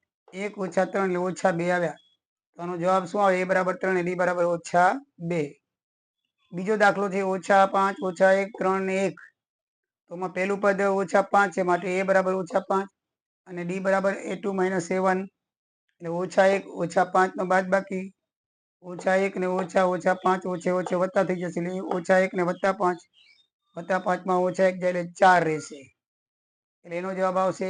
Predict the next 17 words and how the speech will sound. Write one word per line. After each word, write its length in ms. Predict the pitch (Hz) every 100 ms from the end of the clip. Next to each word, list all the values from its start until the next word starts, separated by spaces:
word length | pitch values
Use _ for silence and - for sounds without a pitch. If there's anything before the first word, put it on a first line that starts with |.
| 185
પહેલું 280 | 185 185 185
પદ 180 | 185 180
ઓછા 320 | 180 170 190
બે 100 | 196
અને 160 | 185
ડી 160 | 175 180
બરાબર 340 | 175 175 175 175
ચાર. 320 | - 165 123 - _ _ _ _ _ _ 1077 1077 _ _ 1017 1017 _ _ _ _ 1077 1077 1077 1077 1077 1077 1077 _ - _ _ _
ત્રીજી 320 | - 185 214
શ્રેણી 240 | 196 196 190
છે 100 | 190
એક 120 | 190
તૃતીયાંશ, 480 | 196 185 190 190 170
પાંચ 220 | - 180
તૃતીયાંશ, 440 | 175 180 190 175 170
નવ 180 | 175 185
તૃતીયાંશ, 460 | 185 185 190 190